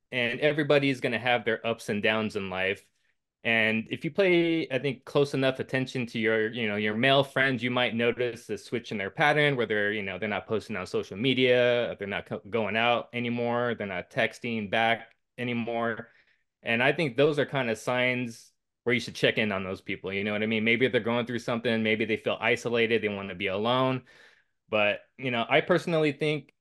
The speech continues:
isolation could be good, you know, just to sort out your mind to a certain extent, but eventually, like, you need to get back out there. You need to be social because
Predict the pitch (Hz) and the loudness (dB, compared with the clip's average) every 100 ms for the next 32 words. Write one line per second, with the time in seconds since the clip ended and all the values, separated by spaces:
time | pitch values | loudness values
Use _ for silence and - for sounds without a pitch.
0 | _ 139 147 143 143 139 160 147 135 - | _ 2 4 4 4 4 2 2 0 2
1 | 196 196 175 190 202 196 - 131 123 120 | 2 2 2 2 2 -4 -8 -2 0 0
2 | 113 123 151 - 147 120 165 147 143 113 | 0 2 2 2 0 0 0 4 4 2
3 | 120 120 135 139 123 107 - 131 104 110 | 0 0 0 -2 0 0 0 -4 -4 -6
4 | - 147 151 - 107 117 127 180 196 175 | 0 0 0 -2 -2 2 2 2 2 4
5 | 135 113 113 131 170 151 123 127 117 101 | 4 2 2 0 0 0 0 0 0 0
6 | 117 107 95 95 104 120 135 131 - 110 | 2 0 0 -2 -2 0 2 0 0 0
7 | 113 110 107 - 120 120 147 143 113 - | 0 -2 -2 2 2 2 2 2 -2 -2
8 | 110 98 98 | 0 0 -4